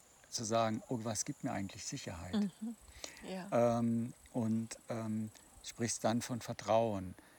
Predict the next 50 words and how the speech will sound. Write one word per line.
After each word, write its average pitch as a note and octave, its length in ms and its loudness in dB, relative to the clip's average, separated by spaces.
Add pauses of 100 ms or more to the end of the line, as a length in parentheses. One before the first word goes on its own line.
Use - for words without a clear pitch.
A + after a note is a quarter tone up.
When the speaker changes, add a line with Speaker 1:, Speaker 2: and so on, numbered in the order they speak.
(840)
Speaker 1:
Dadurch, C3 580 2
dass A#2+ 300 -2 (100)
du A#2+ 120 -2
dich G#2+ 300 -4 (640)
wie A2 180 -4
eins A#2 580 0 (360)
auf G#2+ 220 -6
einmal G2+ 260 0
gefühlt A#2+ 480 -2
hast. - 360 -4 (240)
Speaker 2:
Mhm. G3+ 460 -2
Speaker 1:
Und A2 160 2
das A#2+ 240 0 (220)
ist - 220 -2
ein A2 140 -2
Fühlen C#3 480 2
und C#3 140 -2
nicht C3 200 -4
das C3+ 140 -4
Denken. G#2+ 440 0
Du G2 60 -2
hast A2 120 -4
vorhin D3 260 4
schon A3+ 60 6 (100)
Speaker 2:
Ganz - 20 4
Speaker 1:
dein, A#2+ 160 6
in A2 140 4
deiner A2 180 6
Speaker 2:
genau. A2 60 2
Speaker 1:
Vorstellung B2 720 2 (400)
hast F#3+ 240 2
du C#3 60 6
Speaker 2:
Genau. A#2+ 160 8
Speaker 1:
da A#2+ 60 4
schon A2+ 360 2 (380)
gesagt, A2+ 420 4
und C3+ 60 6
da A#2 80 4
kam B2 240 2
der G#2+ 80 2
Verstand G2+ 580 -4
oder G#2+ 280 0
da A#2 100 2
kam C#3 200 4
Speaker 2:
Mhm. B2 40 6
Speaker 1:
der A#2 100 0
Kopf - 380 -6
wieder G#2 280 -2
oder A2 160 0
Speaker 2:
Mhm. A#3+ 80 6